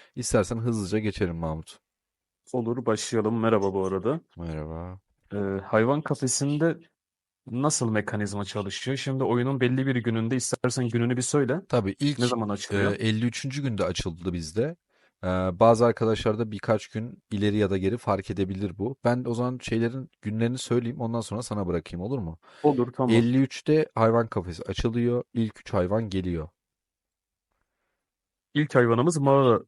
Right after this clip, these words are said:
Speaker 2: e, mağara sırtlanı.
Speaker 1: Evet.
Speaker 2: Bu hayvan bize inşaatta yardımcı oluyor. İnşaat hızını bufflıyor. Yani daha kısa, e, kullandıktan sonra inşaat yapıyoruz. Daha kısa sürmesini sağlıyor. Hemen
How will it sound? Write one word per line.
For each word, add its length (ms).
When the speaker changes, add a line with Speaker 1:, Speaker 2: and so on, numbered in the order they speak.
Speaker 2:
e, 280
mağara 320
sırtlanı. 640
Speaker 1:
Evet. 200
Speaker 2:
Bu 140
hayvan 480
bize 360
inşaatta 560
yardımcı 460
oluyor. 380
İnşaat 440
hızını 500
bufflıyor. 500
Yani 300
daha 200
kısa, 300
e, 340
kullandıktan 460
sonra 260
inşaat 400
yapıyoruz. 440
Daha 160
kısa 200
sürmesini 480
sağlıyor. 440
Hemen 300